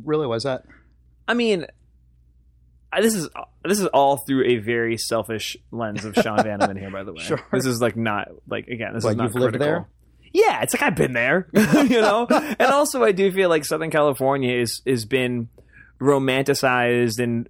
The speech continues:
Speaker 2: warped and represented and re-represented and repackaged and packaged up so many times in s-, in film that, like, it's gonna be hard to do anything
Speaker 1: Well,
Speaker 2: particularly unique.
Speaker 1: maybe,
Speaker 2: Not
Speaker 1: but here
Speaker 2: impossible.
Speaker 1: No, well, certainly not impossible,
Speaker 2: Yeah.
Speaker 1: but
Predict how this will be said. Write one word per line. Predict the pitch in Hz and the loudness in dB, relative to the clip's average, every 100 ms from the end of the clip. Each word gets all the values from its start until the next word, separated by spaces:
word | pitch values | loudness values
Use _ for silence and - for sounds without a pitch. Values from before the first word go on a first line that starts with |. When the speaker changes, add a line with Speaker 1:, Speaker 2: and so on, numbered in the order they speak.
| - | -12
Speaker 2:
warped | - 120 127 123 - - - | -8 0 4 2 0 -8 -4
and | 120 113 113 113 117 110 | -2 -2 -4 -6 -6 0
represented | 131 127 120 120 117 117 113 | 0 2 0 2 0 0 0
and | 120 120 | 0 0
re-represented | 127 123 117 113 117 117 113 117 | 2 2 0 -2 -2 -2 -4 -4
and | 117 | -4
repackaged | 117 123 117 110 104 113 110 | -2 -2 -2 -4 -4 -8 -8
and | 110 | -8
packaged | 113 113 120 107 117 | -6 -6 -6 -6 -6
up | 110 | -6
so | - 127 | -6 -6
many | 123 113 | -4 -6
times | 117 113 113 110 | -8 -8 -8 -8
in | 107 | -10
s-, | 110 - - - | -10 -12 -12 -10
in | 120 113 - | -8 -8 -8
film | 127 120 110 107 - _ _ - | -4 -2 -4 -6 -10 _ _ -8
that, | 117 | -2
like, | 113 | -2
it's | 113 - | -2 0
gonna | 135 | 0
be | 123 | 0
hard | 113 104 107 107 110 | -2 -2 0 0 -2
to | 107 | -8
do | 104 113 | -8 -8
anything | 110 107 110 107 107 | -8 -10 -10 -12 -8
Speaker 1:
Well, | 143 254 | -2 0
Speaker 2:
particularly | 269 113 117 113 110 110 | 0 -2 -2 -2 -4 -6
unique. | 110 110 107 - - | -6 -8 -10 -12 -18
Speaker 1:
maybe, | - 247 294 117 127 _ | -2 0 2 2 -2 _
Speaker 2:
Not | 160 151 196 | -4 0 2
Speaker 1:
but | |
here | 233 | 2
Speaker 2:
impossible. | 214 220 233 110 95 101 - | 2 2 0 -4 -4 -6 -2
Speaker 1:
No, | 185 175 170 | 0 0 0
well, | 147 95 | -2 -2
certainly | - 131 113 | -2 -4 -4
not | 104 | -4
impossible, | 101 147 117 107 | 0 0 0 0
Speaker 2:
Yeah. | |
Speaker 1:
but | 151 | 0